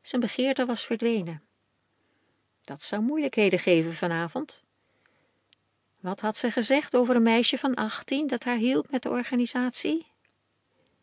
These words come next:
Toen hij in zijn broek stapte, schoot hem te binnen dat zij: "En hoe laat komt het executiepeloton, vrouw Wiebaan?" had opgebeld gisteren in de kroeg. Wie?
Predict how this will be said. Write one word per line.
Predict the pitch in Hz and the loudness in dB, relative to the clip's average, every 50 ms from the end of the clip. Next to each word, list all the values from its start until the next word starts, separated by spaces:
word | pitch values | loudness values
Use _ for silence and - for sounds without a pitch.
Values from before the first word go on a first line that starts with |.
| _ _ _ _ _ _ _ _ _ _ _ _ _ _ _ _ _ _ _ _ _ _ _ _ _ | _ _ _ _ _ _ _ _ _ _ _ _ _ _ _ _ _ _ _ _ _ _ _ _ _
Toen | _ - 311 311 | _ 0 2 4
hij | 294 269 | 6 4
in | 254 240 | 4 6
zijn | - 233 214 | 6 6 6
broek | 226 285 330 - | 6 6 4 4
stapte, | - - - 190 165 160 - - 277 302 320 | 2 2 2 2 2 2 2 0 2 2 2
schoot | - - - 262 277 302 - - | 2 0 4 4 4 4 4 4
hem | 294 262 | 0 0
te | - - 208 | 2 0 0
binnen | 170 170 240 240 185 165 185 208 | 4 8 8 8 8 8 4 4
dat | 185 202 196 | 2 2 0
zij: | - - 214 196 190 202 214 220 - _ _ _ _ _ _ _ _ _ _ _ _ _ _ _ _ _ _ _ | 2 2 4 4 4 4 2 2 -2 _ _ _ _ _ _ _ _ _ _ _ _ _ _ _ _ _ _ _
"En | _ 285 349 349 | _ 0 0 0
hoe | - - 330 320 | 4 6 6 6
laat | 302 277 254 269 339 - - | 6 6 4 2 2 -2 -2
komt | - - 233 220 | 0 2 2 2
het | - 233 - | 2 2 0
executiepeloton, | 233 - - - 233 - 285 285 - - 285 - 285 269 262 - - 269 262 | 0 0 0 -2 0 0 0 0 2 0 2 4 4 4 4 4 4 4 4
vrouw | - - 254 247 247 226 | 2 2 4 4 4 4
Wiebaan?" | 220 247 247 240 226 233 226 233 240 254 285 330 294 - - - - | 4 4 4 4 6 6 6 6 4 4 2 0 -4 -6 -14 -14 -2
had | - 196 - - - | -2 -2 -2 -2 0
opgebeld | - 220 226 - - - 294 247 202 160 147 139 - | 0 0 0 0 0 0 2 4 6 4 4 4 -2
gisteren | - - 226 214 - - - 180 170 - | 0 2 2 4 4 2 2 2 2 2
in | 175 175 | 2 2
de | 165 160 | 0 -2
kroeg. | - - - 196 160 143 - - - - - _ _ _ _ _ _ _ _ _ _ _ _ _ _ _ _ | -4 -2 0 0 0 0 -2 -10 -18 -20 -20 _ _ _ _ _ _ _ _ _ _ _ _ _ _ _ _
Wie? | _ 240 277 247 180 156 - - | _ 0 2 2 2 0 -4 -8